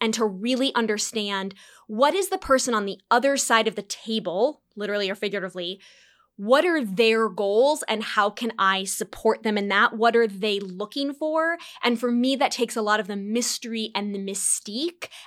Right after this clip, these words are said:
out of how do people get these opportunities? Well, it makes business sense to somebody else on the other side of the table. So how can I put myself in the best position to be a great partner for them? That's writing a brilliant book,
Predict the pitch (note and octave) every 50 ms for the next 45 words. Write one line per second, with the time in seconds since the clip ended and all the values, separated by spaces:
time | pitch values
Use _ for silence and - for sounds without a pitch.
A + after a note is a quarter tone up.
0 | - _ _ A3+ A3 A3 A#3 - - _ G#3 G#3 G3 F#3+ F#3+ F#3+ F#3+ F#3 - _
1 | _ _ _ _ _ _ _ _ _ _ - - - C#4 C#4+ D4+ C4 D#4 D#4+ -
2 | - - C4+ B3+ - B3 A#3 F#3 E3 A#3+ A3+ G3+ - F3+ A3+ A3 - - F#3+ F#3+
3 | - F#3 - - G3 F3+ - - - - - - - - - _ _ _ _ _
4 | _ _ _ A#3 B3 D4+ A4 B4 - C4+ C4+ B3+ C#4+ - G4+ - - - G#3+ G#3
5 | C#4+ G#4+ - - B3 G3+ G#3+ - - E3 F3 B3+ C#4+ - - - - D4+ C4 -
6 | D#4+ D4 C#4+ D#4+ D#4 B3+ A#3 A3+ A#3 - A3 G#3+ G3+ - G3+ G3+ - G#3 F#3 F#3
7 | E3+ - - F3+ F3 - - F#3+ - - G#3+ G3+ - - C#4 C4+ C#4 C#4 C#4 D4
8 | C4+ - - G#3+ G#3 G#3 G3 G3 F#3+ F#3+ - - _ _ - - C#4 C#4 - A#3+
9 | A#3 A#3 A#3+ A#3 - - G#3+ G3 G3 F#3+ - - G#3 G3+ G3 E3 G3 F3 F3 -
10 | - - _ - G#3 - - G3+ - - F#3+ F3+ F#3 F3+ F3 - - - _ _
11 | - C4 F#3+ A#3 B3 A#3 A3 F#3+ - G3+ G#3+ G3 - - - G3+ F#3+ - F#3+ E3+
12 | - - E3+ D#3+ - - - _ _ - _ _ G#3+ G#3 - G3+ F3+ G#3+ A#3+ C4+
13 | D#4 D#4+ D4+ C#4 D4 D4 D4 C#4+ - - G#3+ F#3+ G3 F#3+ -